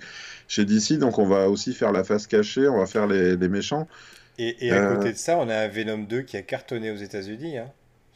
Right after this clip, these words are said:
Speaker 2: Au niveau
Speaker 1: Vraiment ?
Speaker 2: des chiffres, il a cartonné, hein. Il est en train de f-, faire mieux que les Éternels, hein. Bon, euh, les Éternels sont sortis
Speaker 1: Ah
Speaker 2: après,
Speaker 1: ouais.
Speaker 2: mais pour l'instant, euh,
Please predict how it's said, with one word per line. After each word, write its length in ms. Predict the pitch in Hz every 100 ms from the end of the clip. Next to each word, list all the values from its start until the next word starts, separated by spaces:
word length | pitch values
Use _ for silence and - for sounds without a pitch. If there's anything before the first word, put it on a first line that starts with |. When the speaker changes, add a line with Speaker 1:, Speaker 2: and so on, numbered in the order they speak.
| -
Speaker 2:
Au 60 | 101
niveau 140 | 98
Speaker 1:
Vraiment ? 240 | 107 120 135
Speaker 2:
des 60 |
chiffres, 260 | 147 147 95
il 60 |
a 60 | 87
cartonné, 500 | - - 131 147 127
hein. 80 | 107
Il 320 | 101 95 98
est 80 | 98
en 80 | 101
train 160 | -
de 60 | 101
f-, 160 | - 92 95
faire 240 | - 107 98
mieux 140 | 113
que 120 | 120
les 140 | 101 95
Éternels, 420 | - 107 127 123
hein. 160 | 101 98
Bon, 80 | 87
euh, 460 | 92 90 80 -
les 100 | 101
Éternels 320 | 101 110 110 113
sont 100 | 104
sortis 380 | 107 98 -
Speaker 1:
Ah 80 | 107
Speaker 2:
après, 160 | 104 160
Speaker 1:
ouais. 60 |
Speaker 2:
mais 100 | 127
pour 160 | 101 101
l'instant, 340 | 95 - 143 127
euh, 320 | 98 87